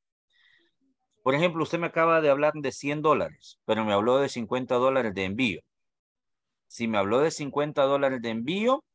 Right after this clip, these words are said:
vengo yo y ya no se lo pedí. Porque le digo, no, me sale más barato ir a traerlo a mí.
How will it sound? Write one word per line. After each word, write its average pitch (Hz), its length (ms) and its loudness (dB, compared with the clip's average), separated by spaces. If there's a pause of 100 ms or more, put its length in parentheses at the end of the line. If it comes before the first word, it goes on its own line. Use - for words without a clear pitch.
(600)
vengo 175 320 0
yo 185 340 2 (440)
y 127 180 -2
ya 147 160 4
no 123 180 -4
se 101 120 -6
lo 92 140 -4
pedí. 110 380 -2 (760)
Porque 110 300 -2
le 117 120 2
digo, 147 240 4
no, 135 140 2
me 113 120 -2
sale 117 220 -2
más 120 100 0
barato 117 340 -2
ir 113 80 -4
a 98 80 -4
traerlo 95 300 -8
a - 20 -8
mí. 127 180 -4